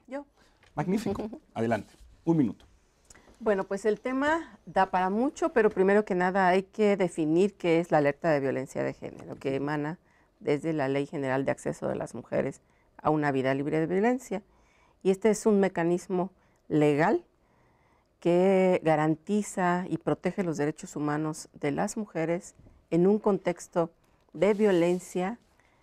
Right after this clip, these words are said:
Speaker 1: con una estrategia definida de, de, desde el Estado. Obviamente con todo este, este contexto que tiene el Estado como haber sido el segundo para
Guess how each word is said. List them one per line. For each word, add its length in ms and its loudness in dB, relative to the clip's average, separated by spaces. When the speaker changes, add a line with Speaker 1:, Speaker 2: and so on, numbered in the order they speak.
Speaker 1:
con 280 2
una 160 4
estrategia 580 -4
definida 560 -4
de, 120 -6
de, 240 -8
desde 400 0
el 80 -4
Estado. 400 -8
Obviamente 580 0
con 180 -2
todo 320 0
este, 640 -2
este 400 -4
contexto 580 -6
que 100 -12
tiene 380 -4
el 120 -6
Estado 340 -6
como 260 -8
haber 200 -4
sido 400 -6
el 140 2
segundo 760 2
para 500 -2